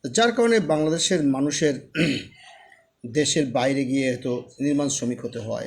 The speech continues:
এমনি Google-এ, Apple-এ সুযোগ পায় না। বাংলাদেশের দুর্নীতি একদম ভর করেছে এবং মাথা চাড়া তুলেছে, সেগুলোকে থামানোর জন্য, বিশেষ করে রাষ্ট্রীয় পৃষ্ঠপোষকতা যখন দুর্নীতি হয়, আমরা সেগুলো থামানোর জন্য মূল্যবান চাকরি ছেড়ে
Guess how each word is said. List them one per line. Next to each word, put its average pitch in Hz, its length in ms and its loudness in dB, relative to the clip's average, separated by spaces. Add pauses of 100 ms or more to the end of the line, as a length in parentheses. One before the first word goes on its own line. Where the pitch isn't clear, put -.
এমনি 123 240 -4
Google-এ, 131 520 -2
Apple-এ 120 280 -4
সুযোগ 117 400 -10
পায় 113 140 -2
না। 110 220 -10 (420)
বাংলাদেশের 196 460 2
দুর্নীতি 196 480 2
একদম 139 460 0
ভর 127 260 -2
করেছে 120 420 -6
এবং 113 520 -6
মাথা 131 220 -4
চাড়া 123 220 -4
তুলেছে, 110 480 -10
সেগুলোকে 214 480 -8 (100)
থামানোর 190 420 -4
জন্য, - 260 -14 (560)
বিশেষ 202 180 2
করে 202 180 4
রাষ্ট্রীয় 175 540 2
পৃষ্ঠপোষকতা 151 760 -4
যখন 127 320 -4
দুর্নীতি 120 420 -6
হয়, 127 220 -8 (100)
আমরা 131 200 -2
সেগুলো 95 400 -10
থামানোর 190 360 -2
জন্য 185 200 -4
মূল্যবান 151 540 0
চাকরি 131 380 -6
ছেড়ে 180 220 -10